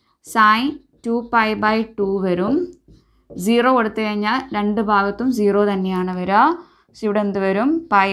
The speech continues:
by two into pi വരും. കാരണം sin ടു pi എന്താണ്? സീറോ തന്നെയാണ്. So, this is pi square by two. Next problem. Find the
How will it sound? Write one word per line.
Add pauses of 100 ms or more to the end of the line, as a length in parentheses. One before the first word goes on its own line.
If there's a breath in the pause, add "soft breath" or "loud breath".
(100)
by (180)
two (180)
into (760 soft breath)
pi (160)
വരും. (100)
കാരണം
sin
ടു (140)
pi (140)
എന്താണ്? (120)
സീറോ (100)
തന്നെയാണ്. (500 loud breath)
So, (100)
this
is (160)
pi (140)
square (100)
by (180)
two. (1500)
Next
problem. (500 loud breath)
Find
the